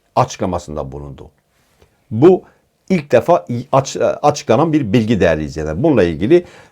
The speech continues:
daha önce Milli Savunma Bakanlığı ve İç-, e, İçişleri Bakanlığı da birkaç askerin yaşamını yitirdiğine dair açıklamalar, e, yapmışlar ama bir kirpinin imha edildiğine yönelik hiçbir haber ben duymadım. İlk defa bunu duyuyorum, onu size açıklayayım.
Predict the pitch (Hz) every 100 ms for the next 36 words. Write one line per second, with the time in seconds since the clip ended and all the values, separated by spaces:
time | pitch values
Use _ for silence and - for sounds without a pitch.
0 | - 139 143 147 139 139 139 143 127 139
1 | 131 123 131 139 127 127 - - 120 113
2 | 113 135 131 123 127 117 113 117 127 120
3 | 101 127 - 139 - - 220 - 143 135
4 | 95 101 113 117 117 104 113 92 95 90
5 | 113 175 123 - 135 127 139 139 - 87
6 | 82 80 78 - 135 226 156 - - -
7 | 127 - - 151 143 135 147 135 - -
8 | 120 113 123 110 101 101 104 151 135 156
9 | 147 131 135 98 143 170 - 143 147 160
10 | 123 107 131 95 151 143 120 101 127 110
11 | 113 135 92 107 113 101 107 - 143 -
12 | 101 - 87 82 80 78 76 76 80